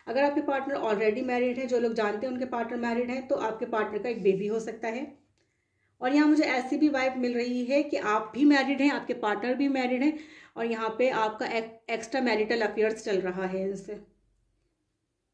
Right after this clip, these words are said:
क्योंकि ये एक जनरल रीडिंग है। जो जो मुझे एनर्जी पिक हो रही है, मैं आपको सब बताऊँगी। ये इंसान आपसे बहुत ज़्यादा उम्मीद लगा के बैठा हुआ है। ये आपके लिए विशेस करता है, दुआएं मांगता है, प्रे करता है कि आप इनकी लाइफ में आ जाएं।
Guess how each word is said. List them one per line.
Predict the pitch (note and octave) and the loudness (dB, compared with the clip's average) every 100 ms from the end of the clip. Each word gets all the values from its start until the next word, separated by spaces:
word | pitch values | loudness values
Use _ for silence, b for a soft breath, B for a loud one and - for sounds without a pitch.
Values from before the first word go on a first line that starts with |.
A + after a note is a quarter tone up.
| _ _ _ | _ _ _
क्योंकि | B3 C#4+ | -4 4
ये | D4 | 4
एक | B3 | 4
जनरल | A3+ A3 A#3 | 2 4 2
रीडिंग | B3 A#3+ B3+ | 0 0 2
है। | C#4 | 2
जो | B3+ B3+ | 4 4
जो | C#4+ | 4
मुझे | C#4 D4 | 4 4
एनर्जी | B3+ A#3+ A#3+ C#4 | 4 4 2 2
पिक | C4+ B3+ | 0 2
हो | C4 | 2
रही | B3+ | 4
है, | B3+ C#4+ | 4 4
मैं | C4+ | 4
आपको | G#3+ A3+ - - | 2 -4 -8 -8
सब | - G3+ | -6 -4
बताऊँगी। | F#3 F3 E3 E3+ E3+ E3+ _ _ _ _ _ _ _ _ _ _ _ _ - | -2 -2 -2 -2 -4 -6 _ _ _ _ _ _ _ _ _ _ _ _ 0
ये | C#4 | 4
इंसान | E4 E4+ | 6 6
आपसे | - B3+ C4 - - _ _ _ _ _ E4 C4 - - _ _ _ _ F#3+ | 2 0 -2 -4 -12 _ _ _ _ _ -2 -2 -4 -16 _ _ _ _ -12
बहुत | B3 A#3+ B3 E4+ C4 | -4 -2 6 6 6
ज़्यादा | A#3 A3 G#3+ D4 | 0 0 2 0
उम्मीद | D4 C4 B3+ | 0 -2 0
लगा | B3 | 0
के | B3 B3+ | 0 -2
बैठा | B3 B3+ | -2 -4
हुआ | B3+ | 0
है। | C#4+ C#4 | 2 2
ये | C#4+ | 0
आपके | - A3+ A3+ - | 0 -2 -2 -4
लिए | C4+ C#4 | -4 -4
विशेस | A#3+ C4 - | -4 -8 -6
करता | B3 A3+ A#3+ | -4 -4 -2
है, | B3 C4+ G#3 | 0 0 0
दुआएं | G#3+ G#3+ A3+ A#3+ | 0 0 0 0
मांगता | A3 G#3+ B3 | -2 -2 -4
है, | B3 | -2
प्रे | A#3 A#3 | 0 0
करता | A#3 A3 A#3 | 0 -2 -2
है | A#3+ | -2
कि | C4 | -2
आप | G#3+ G3+ - | -2 -2 -4
इनकी | A3+ A#3+ | -6 -4
लाइफ | A3+ G3+ G3+ | -2 -2 -4
में | A#3 A#3 | -6 -4
आ | A3 G#3 | -4 -4
जाएं। | F#3 F3+ | -4 -6